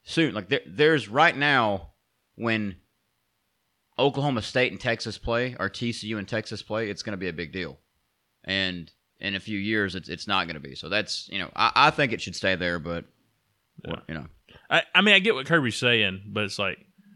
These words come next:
Speaker 2: bro, like, this game has been around a lot longer than you've been at
Speaker 1: But,
Speaker 2: Georgia.
Speaker 1: dude, it's watching
Speaker 2: Rest in peace to
Speaker 1: I
Speaker 2: Vince
Speaker 1: got
Speaker 2: Vince Dooley.
Speaker 1: I got so, I got so close to that man.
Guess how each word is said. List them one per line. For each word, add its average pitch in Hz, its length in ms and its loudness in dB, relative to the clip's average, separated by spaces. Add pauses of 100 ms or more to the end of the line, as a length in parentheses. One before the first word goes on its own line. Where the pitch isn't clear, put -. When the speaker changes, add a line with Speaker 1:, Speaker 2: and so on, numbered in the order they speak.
(320)
Speaker 2:
bro, 127 400 6
like, 107 180 2
this 143 180 -2
game 131 520 4
has 107 160 -2
been 107 160 0
around 104 320 2
a 92 40 -2
lot 98 240 0
longer 101 240 -2
than 92 120 -8
you've 92 180 -8
been 90 180 -6
at - 60 -10
Speaker 1:
But, - 100 2
Speaker 2:
Georgia. 87 180 -6
Speaker 1:
dude, 104 260 0
it's - 400 -4 (300)
watching 110 720 4 (220)
Speaker 2:
Rest 110 240 2
in 98 100 -4
peace 95 320 -10
to 90 240 -10 (200)
Speaker 1:
I 104 100 0
Speaker 2:
Vince 107 120 -2
Speaker 1:
got 107 180 2
Speaker 2:
Vince - 160 -6
Dooley. 92 320 -12 (240)
Speaker 1:
I 95 120 -4
got 107 220 -4
so, 98 600 0 (2250)
I 101 60 -2
got 92 140 -4
so 104 180 -2
close 87 320 -4
to 90 60 -10
that 92 140 -6
man. 101 280 -8